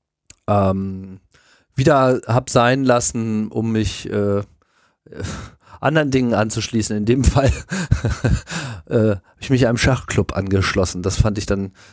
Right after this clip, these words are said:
damals, äh, spannender, weil man dort eben, sagen wir mal, eine etwas höhere intellektuelle, äh, Herausforderung genossen hat. Das hat mir dann beim Fußball dann doch eher, äh, gefehlt. Zumindest in dem Bereich,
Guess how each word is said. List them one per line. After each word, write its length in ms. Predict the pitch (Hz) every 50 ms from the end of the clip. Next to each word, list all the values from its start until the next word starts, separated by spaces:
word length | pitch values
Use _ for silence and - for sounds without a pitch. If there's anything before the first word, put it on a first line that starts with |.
| _ _
damals, 460 | - 117 110 110 110 110 110 104 - -
äh, 800 | - 113 104 101 98 98 98 95 92 85 87 85 73 80 101 101
spannender, 640 | - - - 113 113 117 117 113 110 104 107 107 - _ _ _ _ _ _ _ _ _
weil 1160 | 113 113 117 117 120 127 127 127 127 127 127 123 123 123 123 120 120 120 - - 69 73 65 67 71 71 62 - - - _ _
man 220 | - 123 123 123 117
dort 280 | 120 120 123 127 127
eben, 420 | 139 117 117 120 117 113 117 113 113
sagen 160 | 110 117 117
wir 60 | 117
mal, 180 | 117 117 113 117
eine 440 | 117 117 117 117 120 117 117 123 -
etwas 380 | - 120 - 123 117 110 - 117
höhere 380 | 123 127 131 127 117 117 104
intellektuelle, 960 | - 123 117 113 117 110 - - - 120 - 120 120 131 151 160 160 156 - - _ _ _ _ _ _ _ _ _ _
äh, 60 | -
Herausforderung 1200 | 139 139 139 139 139 143 139 135 127 123 127 135 - - 139 135 135 127 131 131 131 131 - - - 139 123 117
genossen 440 | 127 127 127 127 127 - - 123
hat. 200 | 113 113 - -
Das 120 | 120 113 -
hat 120 | 117 90
mir 100 | 113 107
dann 160 | 107 107 107
beim 160 | 101 104 104 104
Fußball 400 | - - 120 113 - - 110 101
dann 160 | 98 95 104
doch 180 | 107 104 -
eher, 460 | - - 98 98 95 95 98 - - 110
äh, 280 | 104 95 90 90 87
gefehlt. 480 | 92 101 98 87 - - 85 82 82 -
Zumindest 340 | - 127 143 170 175 170 165
in 80 | 156
dem 160 | 147 143 139
Bereich, 380 | 131 127 120 123 123 127 120